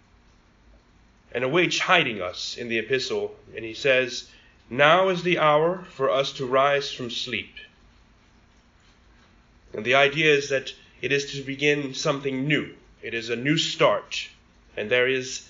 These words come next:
something of a new work for this beginning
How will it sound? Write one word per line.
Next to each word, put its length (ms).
something 480
of 100
a 60
new 240
work 580
for 300
this 180
beginning 640